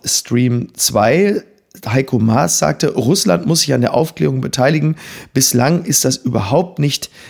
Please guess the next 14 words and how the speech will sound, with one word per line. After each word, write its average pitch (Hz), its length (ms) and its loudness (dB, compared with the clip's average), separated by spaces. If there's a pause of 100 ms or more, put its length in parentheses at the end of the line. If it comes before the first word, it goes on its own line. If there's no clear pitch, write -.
(120)
der 123 140 2
Fall“, 160 500 2
sagte 110 400 -2
Maas. 107 480 2
Äh, 117 180 2
auf - 200 -2
Vorwürfe, 165 560 2
die 131 80 0
Bundesregierung 139 640 2
selbst 131 360 0
würde 147 200 2
die 131 100 2
Ermittlungen 135 480 0
behindern, 147 420 2